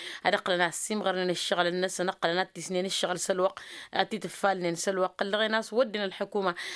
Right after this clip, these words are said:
أدق قال آسن إن انتظر جن الشغل نسن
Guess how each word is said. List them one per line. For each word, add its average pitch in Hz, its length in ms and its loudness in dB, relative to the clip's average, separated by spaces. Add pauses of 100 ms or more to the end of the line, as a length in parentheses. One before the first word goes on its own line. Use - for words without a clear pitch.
(120)
أدق 202 360 2
قال 220 200 2
آسن 208 420 2
إن 196 160 0
انتظر 185 400 0
جن 175 160 -2
الشغل 175 380 0
نسن 180 300 -2